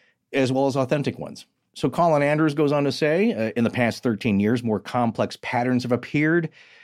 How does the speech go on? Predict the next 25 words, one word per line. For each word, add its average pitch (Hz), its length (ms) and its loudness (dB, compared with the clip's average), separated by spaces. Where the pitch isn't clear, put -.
which - 120 -2
include 127 320 2
straight 123 300 0
lines, 156 360 0
appendages, 135 760 0
and 104 180 -4
extensions 147 840 -2
in 110 220 0
various 139 320 2
shapes 143 500 -2
and 113 280 -2
repetitive 143 520 0
geometric 123 600 0
patterns. 104 680 -2
And 123 400 2
the 135 420 4
word 165 300 0
pictogram 107 600 -2
is 135 200 2
often 139 360 0
used 117 260 4
to 113 80 -2
describe 110 440 0
these 101 340 0
agroglyphs." 117 840 -4